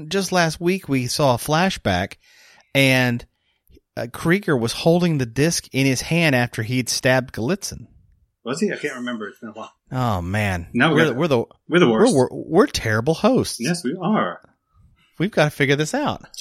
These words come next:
Speaker 2: But you can see why in nineteen ninety-six, and even today, this movie is a little confusing to people.
Speaker 1: Yeah.
Speaker 2: Yeah. 'Cause we, we've watched it a,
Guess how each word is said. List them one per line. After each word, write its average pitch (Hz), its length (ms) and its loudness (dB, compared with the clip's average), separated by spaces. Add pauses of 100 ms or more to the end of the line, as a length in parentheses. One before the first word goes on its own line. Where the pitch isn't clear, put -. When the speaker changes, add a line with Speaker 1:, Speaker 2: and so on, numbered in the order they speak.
(160)
Speaker 2:
But 151 80 0
you 156 100 4
can 143 140 0
see 226 200 4
why 120 260 0
in 110 80 -4
nineteen 123 300 0
ninety-six, 107 400 -6
and 120 100 0
even 170 180 2
today, 135 320 -2
this 98 180 -12
movie 110 180 -4
is 87 100 -12
a 98 80 -16
little 127 240 -2
confusing 110 400 -2
to 92 60 -10
people. - 280 -10 (680)
Speaker 1:
Yeah. 247 180 6 (800)
Speaker 2:
Yeah. 170 180 -6 (1040)
'Cause 127 280 -2
we, 131 120 0
we've 151 240 6
watched 151 260 8
it 143 80 8
a, 135 100 6